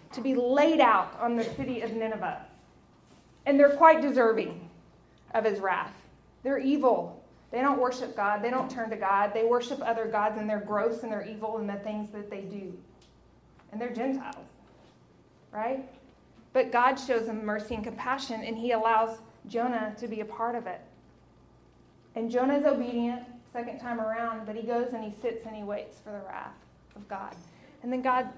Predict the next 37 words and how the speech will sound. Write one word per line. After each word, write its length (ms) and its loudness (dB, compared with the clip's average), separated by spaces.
God, 240 0
then 240 -2
God 260 4
shows 240 0
compassion 560 -2
on 160 2
him, 480 0
his, 260 -6
this 220 -8
man 260 2
that 140 0
has 120 -8
obeyed 440 -2
him. 240 -8
He 140 -8
shows 260 -4
him 180 -2
compassion 580 -8
and 140 -6
gives 220 -4
Jonah 360 -4
a 40 -8
chance. 460 -8
And 100 -6
then 160 0
the 60 -2
next 360 -8
day, 320 -2
he's 180 -8
still 180 -4
waiting 320 -4
there 280 -6
for 80 -12
the 80 -12
wrath 340 -6
of 80 -16
God, 260 -8